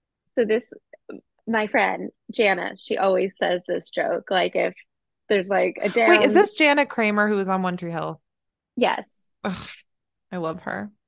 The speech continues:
Speaker 1: I know. She's, she's incredible. We ended up being on the same flight here.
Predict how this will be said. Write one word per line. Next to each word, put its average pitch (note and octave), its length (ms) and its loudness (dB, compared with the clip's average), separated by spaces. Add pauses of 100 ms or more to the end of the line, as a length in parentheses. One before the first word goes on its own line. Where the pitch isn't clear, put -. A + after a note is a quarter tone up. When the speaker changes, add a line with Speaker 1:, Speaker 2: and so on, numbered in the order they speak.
(420)
Speaker 1:
I A3 60 2
know. F3+ 220 2
She's, G#3+ 280 2 (160)
she's B3+ 160 2
incredible. G3+ 680 0
We B3+ 180 6
ended B3+ 220 4
up B3+ 100 2
being A#3+ 220 4
on A3+ 80 2
the G#3 100 2
same G3 240 0
flight F#3 260 2
here. - 300 -2